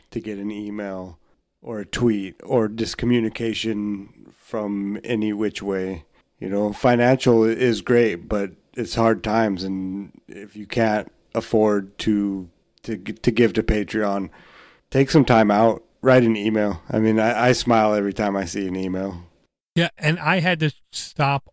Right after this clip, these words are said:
Speaker 2: almost a third of my patrons in the last month only because I could not keep them up. Um, and it's not because I'm not working. I am working. I'm working forty hours a week. My wife is working forty hours a week. I've given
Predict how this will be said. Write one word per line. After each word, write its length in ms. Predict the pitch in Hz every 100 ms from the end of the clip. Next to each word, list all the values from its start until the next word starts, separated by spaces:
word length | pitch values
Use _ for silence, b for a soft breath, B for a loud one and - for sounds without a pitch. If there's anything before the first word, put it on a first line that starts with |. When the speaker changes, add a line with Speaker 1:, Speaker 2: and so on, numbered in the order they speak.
| -
Speaker 2:
almost 520 | 143 143 143 139 -
a 80 | 139
third 600 | - - 160 156 151 151
of 160 | 135 135
my 420 | 131 131 131 123 -
patrons 840 | 139 127 131 117 117 113 - - -
in 80 | 143
the 80 | 131
last 360 | 127 120 -
month 240 | 131 117 -
only 180 | 147 147
because 440 | 139 - 139 127 -
I 220 | 139 139 _
could 340 | - 180 143
not 260 | 143 139 - _
keep 260 | - 139 -
them 200 | 139 214
up. 220 | - - - _ 143
Um, 220 | 139 143 _
and 240 | 156 160 -
it's 220 | 156 -
not 240 | 156 156 -
because 320 | 156 147 139
I'm 80 | 135
not 220 | 131 151
working. 340 | 180 254 123 _ _ -
I 140 | 226
am 260 | 240 311 170
working. 300 | 117 - - -
I'm 140 | 196
working 280 | 208 185 170
forty 300 | - 180 180
hours 240 | 170 151
a 40 | 165
week. 300 | 208 156 _ _ 156
My 140 | 156
wife 300 | 175 247 -
is 100 | 135
working 300 | 135 - 127
forty 320 | - 131 120
hours 200 | 117 110
a 20 | 117
week. 240 | 107 _ _ _
I've 360 | 170 220 202 160
given 480 | 190 180 160 202